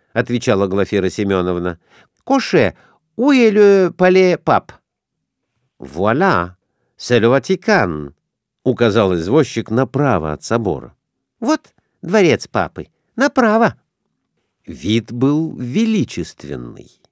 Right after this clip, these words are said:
Подъезжали к самой паперти собора, раскинутой на огромном пространстве. Паперть, впрочем, была грязна.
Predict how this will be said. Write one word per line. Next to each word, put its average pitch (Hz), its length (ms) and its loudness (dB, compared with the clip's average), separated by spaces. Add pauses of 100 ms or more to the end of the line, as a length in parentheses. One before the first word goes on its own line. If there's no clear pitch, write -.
(1000)
Подъезжали 131 680 0
к 170 60 -14
самой 151 440 0
паперти 98 840 -2
собора, 127 680 0
раскинутой 98 760 -2
на 87 180 -2
огромном 131 800 0
пространстве. 73 1120 -10 (1200)
Паперть, 202 460 0
впрочем, 170 480 2
была 160 240 0
грязна. 151 800 -2